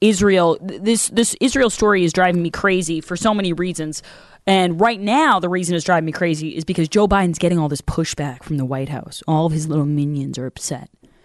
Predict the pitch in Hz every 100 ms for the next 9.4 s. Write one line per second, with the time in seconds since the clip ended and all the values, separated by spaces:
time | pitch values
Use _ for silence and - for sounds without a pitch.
0 | _ _ 190 175 - - - - - -
1 | 359 - - - _ - - - _ _
2 | - 554 359 330 294 392 320 311 254 170
3 | 320 339 311 494 554 403 370 415 427 427
4 | - 622 698 807 762 523 427 381 339 330
5 | 539 622 571 494 539 554 640 622 440 359
6 | 349 370 381 381 330 427 440 523 370 415
7 | 403 381 427 359 302 240 190 - - 233
8 | 233 247 170 - - - 143 139 156 214
9 | - - -